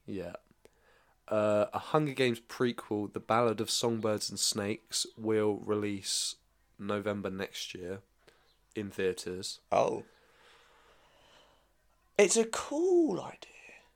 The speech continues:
Speaker 2: I mean,
Speaker 1: Yeah,
Speaker 2: the first one,
Speaker 1: and I
Speaker 2: it
Speaker 1: think
Speaker 2: just went off the boil,
Speaker 1: Yeah.
Speaker 2: as did so many of those sort of films.
Speaker 1: But as a universe,
Speaker 2: Could work.
Speaker 1: certainly the prequel could be,
Speaker 2: Yeah.
Speaker 1: could be cool.
Speaker 2: Yeah.
Speaker 1: So, I'll, you know, I won't write it off. Uh,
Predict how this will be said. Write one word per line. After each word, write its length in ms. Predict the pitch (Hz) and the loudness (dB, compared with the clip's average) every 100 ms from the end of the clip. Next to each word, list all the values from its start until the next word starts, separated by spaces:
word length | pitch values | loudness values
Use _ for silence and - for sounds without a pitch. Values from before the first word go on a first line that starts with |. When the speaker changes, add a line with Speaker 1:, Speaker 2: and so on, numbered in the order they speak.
| _ _ _ _ _ - | _ _ _ _ _ -4
Speaker 2:
I 40 | 143 | 2
mean, 20 | |
Speaker 1:
Yeah, 240 | 151 107 | 6 6
Speaker 2:
the 60 | 85 | 6
first 240 | 104 170 - | 4 2 -2
one, 140 | - - | -8 -6
Speaker 1:
and 140 | 123 | 0
I 60 | 117 | 0
Speaker 2:
it 40 | |
Speaker 1:
think 120 | 165 | 2
Speaker 2:
just 180 | 135 113 | -2 -2
went 140 | 110 98 | -4 -6
off 140 | - | -10
the 100 | - | -14
boil, 240 | - - - | -6 -4 -2
Speaker 1:
Yeah. 300 | 90 82 - - | -4 -6 -12 -2
Speaker 2:
as 160 | 104 101 | 0 0
did 160 | - | -2
so 160 | - - | -2 -2
many 220 | - - | -4 -6
of 100 | - | -8
those 160 | - - | -8 -6
sort 220 | - - | -6 -8
of 60 | - - | -14 -14
films. 300 | - - - _ | -14 -16 -20 _
Speaker 1:
But 100 | - | -2
as 140 | 151 127 | 0 -2
a 40 | |
universe, 840 | 117 127 107 95 90 92 - - - _ _ _ _ _ _ _ _ - | -4 -6 -8 -12 -14 -14 -10 -10 -12 _ _ _ _ _ _ _ _ -16
Speaker 2:
Could 160 | - - | -14 -4
work. 120 | - | -2
Speaker 1:
certainly 280 | 175 185 120 | 0 -2 -2
the 80 | - | -6
prequel 480 | - 135 - 98 | -8 -8 -8 -12
could 160 | - 95 | -12 -12
be, 200 | 113 95 | -10 -10
Speaker 2:
Yeah. 200 | 113 135 120 | -8 -8 -8
Speaker 1:
could 160 | 147 | -6
be 80 | - | -6
cool. 340 | - 143 95 - | 0 2 2 -2
Speaker 2:
Yeah. 140 | - - _ _ | -12 -16 _ _
Speaker 1:
So, 360 | - 123 120 120 | -8 -2 2 2
I'll, 200 | 110 123 | 0 -2
you 120 | - 95 | -6 -6
know, 80 | 92 | -6
I 20 | |
won't 200 | 104 85 | -6 -8
write 180 | 85 85 | -8 -8
it 40 | |
off. 220 | 104 - _ _ _ _ _ _ _ _ _ _ _ - - _ _ - - _ _ _ _ | -10 -14 _ _ _ _ _ _ _ _ _ _ _ -20 -20 _ _ -20 -20 _ _ _ _
Uh, 580 | 107 107 107 104 101 | 0 0 0 -2 -2